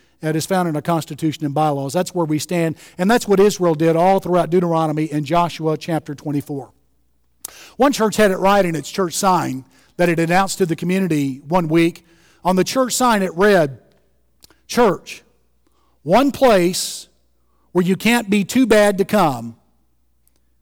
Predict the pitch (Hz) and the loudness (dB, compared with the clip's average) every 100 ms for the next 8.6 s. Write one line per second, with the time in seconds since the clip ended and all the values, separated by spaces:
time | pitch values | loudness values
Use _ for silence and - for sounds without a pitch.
0 | _ _ _ _ _ _ 180 180 240 202 | _ _ _ _ _ _ -2 2 2 2
1 | 202 156 139 - 156 143 110 - _ _ | 2 2 -2 -4 -2 -4 -6 -18 _ _
2 | _ _ _ _ _ _ _ _ _ _ | _ _ _ _ _ _ _ _ _ _
3 | - 160 185 190 151 180 165 156 139 143 | -4 0 0 -2 0 0 0 -4 -4 -4
4 | 143 143 143 127 147 - 131 _ - _ | -4 -4 -8 -10 -10 -10 -16 _ -20 _
5 | - _ 175 190 247 - 277 254 185 240 | -20 _ 0 2 2 2 2 2 4 4
6 | 269 185 110 - _ _ _ _ - 170 | 6 4 0 -12 _ _ _ _ -6 -2
7 | 185 202 196 185 180 - 165 127 180 170 | 0 0 0 -2 -2 -2 -4 -4 -2 -2
8 | 143 - 135 _ - | -4 -8 -16 _ -20